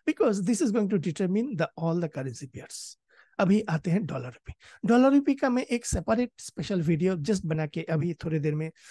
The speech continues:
रिलीज करने वाला हूँ, क्या करना चाहिए गैप अप, गैप डाउन के ऊपर। गैप अप, गैप डाउन, उसमें हमें क्या न-, ल-, मीन्स किस टाइप का डिसीजंस लेना है, उसके ऊपर एक स्ट्रेटजी में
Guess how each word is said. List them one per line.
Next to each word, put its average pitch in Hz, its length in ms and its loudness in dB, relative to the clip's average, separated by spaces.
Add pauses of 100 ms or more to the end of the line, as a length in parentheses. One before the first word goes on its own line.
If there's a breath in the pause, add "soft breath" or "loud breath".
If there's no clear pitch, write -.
(180 loud breath)
रिलीज 175 320 2
करने 185 260 0
वाला 170 220 0
हूँ, 196 160 -2
क्या 196 180 -2
करना 165 300 -2
चाहिए 180 280 0
गैप 143 240 -4
अप, 143 80 0
गैप 127 200 -4
डाउन 147 300 0
के 175 280 -2
ऊपर। 196 340 4 (440 soft breath)
गैप 165 260 -2
अप, 156 80 -2
गैप 147 200 -4
डाउन, 185 300 -4 (200 loud breath)
उसमें 202 500 -4 (400)
हमें 185 300 0
क्या 180 280 -6 (400)
न-, 156 280 -2 (120)
ल-, 156 460 0
मीन्स 165 180 2
किस - 240 0
टाइप 214 180 -2
का 190 140 -2
डिसीजंस 175 580 -2
लेना 151 280 -2
है, 147 120 -2
उसके 196 260 -6
ऊपर 180 220 -6
एक 214 200 0
स्ट्रेटजी 202 600 -2
में 226 200 0